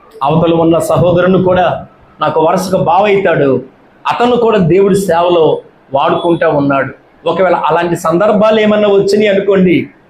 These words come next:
ఎవరు చూస్తలేదు కదా అనుకుని ప్రియులారా, ఎవరినైనా కానీ ఒకవేళ ఈ రోజులు యవనస్తులు ఎలా ఉన్నారు చెప్పాలా? యవనస్తులు ఎలా ఉన్నారు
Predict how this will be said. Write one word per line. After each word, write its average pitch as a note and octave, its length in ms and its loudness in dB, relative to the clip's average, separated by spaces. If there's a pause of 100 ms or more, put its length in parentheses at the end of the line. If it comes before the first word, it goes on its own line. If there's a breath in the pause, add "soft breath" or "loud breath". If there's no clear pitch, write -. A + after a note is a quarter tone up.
(220)
ఎవరు D#3 240 0
చూస్తలేదు A3+ 680 0
కదా A3 560 0 (220)
అనుకుని A#3+ 340 0
ప్రియులారా, E3 600 0 (340)
ఎవరినైనా B3+ 560 0
కానీ C4+ 200 0
ఒకవేళ E3+ 680 0 (300)
ఈ D#3+ 80 2
రోజులు G3 300 2
యవనస్తులు G3+ 460 0
ఎలా G3+ 140 2
ఉన్నారు G#3+ 300 2
చెప్పాలా? G3 560 -2 (420)
యవనస్తులు G#3 460 0
ఎలా G#3 140 2
ఉన్నారు G#3+ 320 0